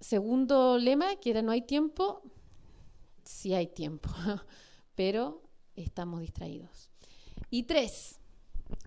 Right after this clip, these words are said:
el último que yo tomé. Eh, otro, otro lema, por así decirlo,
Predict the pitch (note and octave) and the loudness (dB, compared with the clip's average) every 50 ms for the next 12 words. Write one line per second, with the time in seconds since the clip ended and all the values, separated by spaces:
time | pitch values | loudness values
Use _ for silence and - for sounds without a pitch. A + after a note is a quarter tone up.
0 | - - G3 G#3 A#3+ C4 A#3 - G3+ F3+ E3+ E3+ - - - - - - - - | -8 -6 -2 0 2 0 0 0 -2 -4 -6 -6 -10 -14 -16 -18 -16 -16 -18 -18
1 | - - - F#3+ F#3 F3 F#3 F3+ F3+ F3+ F3+ F3+ F3+ F3 E3+ - - - - G3 | -20 -4 -2 -2 0 4 4 6 6 6 6 4 0 -2 -4 -8 -12 0 2 4
2 | G3+ F#3 E3+ - - - - - - - - - - - - - - - - - | 4 4 0 -2 -10 -16 -18 -20 -20 -20 -20 -20 -20 -20 -20 -20 -20 -20 -20 -20
3 | - - - - - G#3+ G3 G3 F#3 F#3 F3+ F3+ F3 F3+ F3+ F#3 F#3+ G3 G3+ - | -20 -20 -20 -8 -4 -2 0 0 0 0 -2 -2 -4 -4 -4 -4 -6 -6 -6 -8
4 | - - - - _ _ _ _ _ - - _ _ - _ _ _ - _ - | -12 -14 -18 -20 _ _ _ _ _ -20 -20 _ _ -20 _ _ _ -20 _ -20
5 | - - _ - _ _ _ _ _ _ _ - _ _ _ - _ _ _ - | -20 -20 _ -20 _ _ _ _ _ _ _ -20 _ _ _ -20 _ _ _ -20
6 | - - - _ _ - A3+ B3 A#3 A#3+ - C4+ C#4 C#4 C4+ C4 B3+ B3 A#3 A3+ | -20 -20 -20 _ _ -2 0 0 0 0 0 2 4 4 6 6 4 4 2 2
7 | A3 G#3+ G#3 G3+ F#3+ - - - - _ _ _ - - - - _ - - - | 0 0 0 -2 -2 -4 -8 -10 -16 _ _ _ -20 -20 -20 -20 _ -16 -6 -4
8 | A3 G#3+ A3 - A#3+ B3 A#3+ A#3 A3+ A3 G#3+ A3+ B3 A#3+ F3 D3+ D#3 - G3+ F#3 | -4 -4 -4 -2 0 2 2 4 4 4 4 4 4 2 0 -2 -4 -2 -2 0
9 | F#3+ F3+ - - G3+ F3+ F#3 - - A3 F#3+ - F#3 F3+ F3+ | 0 0 -2 -4 -4 -6 -6 -6 -8 -10 -8 -8 -10 -12 -12